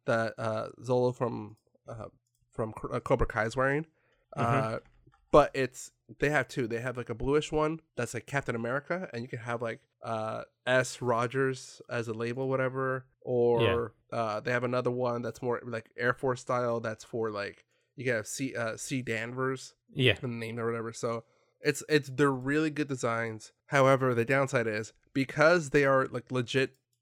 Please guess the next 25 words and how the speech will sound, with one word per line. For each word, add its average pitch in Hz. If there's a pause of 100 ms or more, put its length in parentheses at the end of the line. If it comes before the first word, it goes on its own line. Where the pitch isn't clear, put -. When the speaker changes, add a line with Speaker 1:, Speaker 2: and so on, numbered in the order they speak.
(220)
Speaker 1:
like, 117
outerwear, 139 (480)
they, 139
Speaker 2:
Mm-hmm. 143
Speaker 1:
you 143
p-, -
you're 135
paying 127
legit 120
prices. - (400)
So 120
the 131
jacket 151
that 135
my 127
brother 139
wanted, 110
the 117
military 131
one, 104 (180)
that 117
one 127
was, 117
like, 107 (280)
I 120